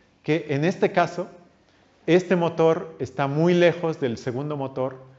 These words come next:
y por lo tanto no pueden actuar los dos al mismo tiempo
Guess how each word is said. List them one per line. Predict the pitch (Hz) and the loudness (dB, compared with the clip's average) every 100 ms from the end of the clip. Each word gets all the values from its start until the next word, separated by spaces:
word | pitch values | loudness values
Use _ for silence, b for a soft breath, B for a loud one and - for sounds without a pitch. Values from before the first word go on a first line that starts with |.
| b b b _ | b b b _
y | 143 135 | -6 -4
por | 139 | 0
lo | 123 117 | 0 0
tanto | 135 131 | -2 -2
no | 135 147 143 | -2 -2 2
pueden | 165 160 143 | 4 4 -2
actuar | 127 - 135 | -4 -4 -2
los | 135 113 | -2 -2
dos | 123 139 | -6 -6
al | 117 | -8
mismo | 113 117 110 | -8 -8 -8
tiempo | 139 135 | -8 -8